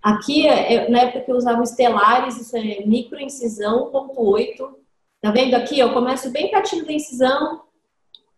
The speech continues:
vou com o shopper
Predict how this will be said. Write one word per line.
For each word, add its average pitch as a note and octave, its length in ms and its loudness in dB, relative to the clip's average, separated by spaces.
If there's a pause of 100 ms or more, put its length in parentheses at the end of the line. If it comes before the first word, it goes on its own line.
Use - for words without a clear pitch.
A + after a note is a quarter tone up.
(1200)
vou B3+ 440 2
com C#4 180 -2
o C4+ 60 0
shopper C#4 880 0